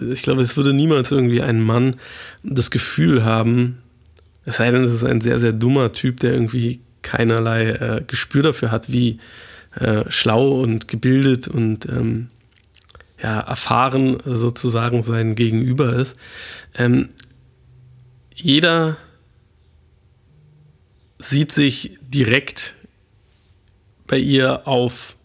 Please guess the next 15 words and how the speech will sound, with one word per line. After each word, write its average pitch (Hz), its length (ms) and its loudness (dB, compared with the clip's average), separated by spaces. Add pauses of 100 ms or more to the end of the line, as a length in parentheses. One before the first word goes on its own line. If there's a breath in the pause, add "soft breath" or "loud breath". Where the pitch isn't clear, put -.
Augenhöhe. 127 500 2
Sie 120 120 -4
ist - 240 -6 (100)
höflich 143 400 2
genug, 143 340 2
um 127 160 4
auf 123 140 0
die - 140 -2
Augenhöhe 135 440 2
von 123 160 -2
jedem 123 260 2
Menschen, 123 440 0 (440 loud breath)
äh, 123 240 0
zu - 160 -4
kommen, 147 500 -2